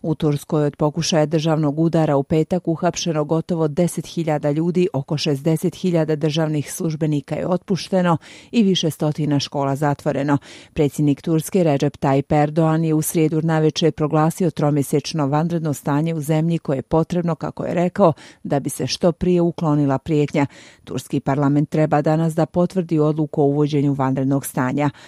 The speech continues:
Ankara je za pripremanje puča okrivila bivšeg imama Fethullaha Gulena,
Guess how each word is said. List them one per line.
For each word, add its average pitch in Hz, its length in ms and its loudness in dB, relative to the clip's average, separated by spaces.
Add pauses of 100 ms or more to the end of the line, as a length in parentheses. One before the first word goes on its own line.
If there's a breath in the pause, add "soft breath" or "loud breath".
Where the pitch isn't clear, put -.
(140)
Ankara 135 480 0
je 127 160 0
za 143 180 -2
pripremanje 143 680 0
puča 180 400 0
okrivila 170 540 2
bivšeg 151 560 0
imama 147 420 0
Fethullaha 139 680 -2
Gulena, 170 480 2